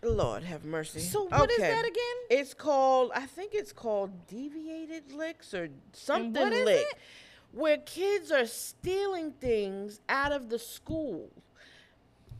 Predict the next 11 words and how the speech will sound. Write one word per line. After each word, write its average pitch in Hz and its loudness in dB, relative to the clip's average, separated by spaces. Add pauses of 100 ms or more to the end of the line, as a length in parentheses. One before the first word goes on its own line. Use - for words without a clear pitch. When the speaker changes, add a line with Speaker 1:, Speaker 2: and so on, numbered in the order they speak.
(200)
Speaker 1:
Exit 269 4
signs, 233 0 (280)
sanit-, 277 4
hand 285 2
sanitizer, 247 4
you 294 -4
know, 233 2
different 294 -4
Speaker 2:
Now 240 8
Speaker 1:
signs. 220 8
Speaker 2:
why? 160 10